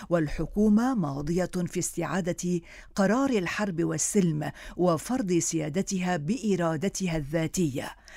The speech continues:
وأمل أن يفضي المسار التفاوضي إلى استعادة الأراضي المحتلة وإلى انسحاب إسرائيل في أقرب وقت. بدورها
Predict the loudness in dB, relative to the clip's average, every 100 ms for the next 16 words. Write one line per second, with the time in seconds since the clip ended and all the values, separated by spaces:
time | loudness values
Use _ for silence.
0 | -14 -4 6 8 8 6 4 6 6 4
1 | 2 -2 -2 -2 0 0 0 -2 0 2
2 | 2 0 -4 -4 -4 -2 0 0 0 -2
3 | -2 -4 -4 -2 0 0 0 -2 -2 -2
4 | -2 -2 -4 -4 0 2 2 0 -6 -12
5 | 0 2 4 2 0 -2 -2 -2 0 0
6 | -2 -4 -2 0 -2 -2 -2 -2 -2 -4
7 | -2 -2 -4 -10 -10 -10 -12 -14 -10 0
8 | 4 6 4 4 0 0